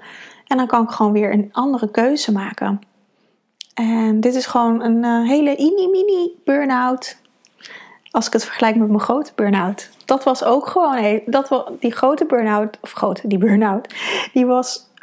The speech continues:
dat was ook gewoon een moment van: oké, het gaat niet zo goed zoals het nu gaat. Welke keuze ga ik maken? Alleen was het natuurlijk, ja, toen heel huge. En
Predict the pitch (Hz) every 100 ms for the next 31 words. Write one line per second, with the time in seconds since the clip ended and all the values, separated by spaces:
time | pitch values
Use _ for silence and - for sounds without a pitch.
0 | - 262 262 269 - 254 - 359 311 240
1 | 214 196 190 - 226 240 262 220 214 240
2 | 233 233 226 - 277 277 262 254 233 214
3 | - 185 202 262 262 - 262 339 - -
4 | 196 214 185 202 202 196 185 - - 208
5 | - 180 190 - - - - - _ _
6 | _ _ - 190 190 - 254 233 202 226
7 | 214 196 254 233 - - - - 196 196
8 | 208 214